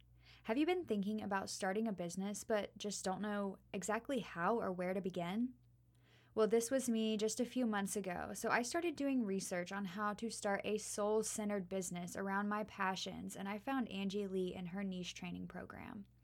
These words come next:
It was exactly what I needed to help me gain the clarity I was so desperate for at such a pivotal time.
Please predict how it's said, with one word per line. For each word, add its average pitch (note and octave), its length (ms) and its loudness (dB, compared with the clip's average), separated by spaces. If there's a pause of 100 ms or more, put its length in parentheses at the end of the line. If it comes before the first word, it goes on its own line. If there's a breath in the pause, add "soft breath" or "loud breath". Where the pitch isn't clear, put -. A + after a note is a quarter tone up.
(320 loud breath)
It A3+ 100 4
was B3 120 2
exactly A3 540 4
what C4+ 160 2
I C4 100 4
needed F#3+ 380 2
to G#3 80 -4
help G3+ 160 -2
me G#3+ 100 -2
gain G#3 240 -2
the G#3 80 -4
clarity G#3+ 520 0
I G3+ 140 0
was G3+ 160 -2
so A3 440 2
desperate G3+ 560 -2
for F#3+ 240 -2
at F3+ 160 -2
such F#3+ 260 -4
a G3+ 120 0
pivotal F#3+ 480 -2
time. G3 600 -4